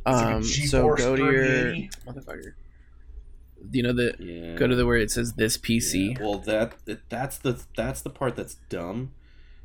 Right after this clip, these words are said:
Speaker 3: is I'm so used to Windows ten and this is Windows eleven.
Speaker 1: It's all right.
Speaker 3: And so
Speaker 2: I like Windows eleven.
Speaker 3: Well, I typed in this P C and it doesn't pop up. That's the part that I hate.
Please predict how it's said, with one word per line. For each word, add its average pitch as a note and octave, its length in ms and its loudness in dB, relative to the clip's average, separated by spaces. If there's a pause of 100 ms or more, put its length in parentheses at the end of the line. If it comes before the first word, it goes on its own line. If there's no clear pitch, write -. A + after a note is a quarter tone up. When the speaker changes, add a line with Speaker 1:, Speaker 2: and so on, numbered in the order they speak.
(160)
Speaker 3:
is - 100 -12
I'm F2 120 -10
so - 260 0
used G2 400 -6
to F2 240 -2
Windows E2+ 420 -8
ten - 280 -10
and G2+ 100 -8
this E2 320 -4
is D#2+ 160 -14
Windows D#2+ 360 -10
eleven. F#2+ 540 -10 (220)
Speaker 1:
It's C3 180 -10
all A2+ 60 -6
right. F#2 520 -6
Speaker 3:
And - 160 -12
so F#2+ 280 -2
Speaker 2:
I D3+ 100 2
like D3+ 180 2
Windows E2 240 -6
eleven. G2+ 360 -10
Speaker 3:
Well, B2 260 -2
I F#2+ 160 -4
typed C3 340 -2
in B2 140 2
this B2 160 0
P A2+ 180 -6
C B2 280 -4
and F#2 100 -8
it F2+ 60 -10
doesn't F2+ 260 -10
pop G#2 240 -16
up. F2 220 -10
That's D#2 180 -12
the - 80 -16
part D2 220 -16
that C#2+ 120 -16
I - 60 -14
hate. F2+ 280 -14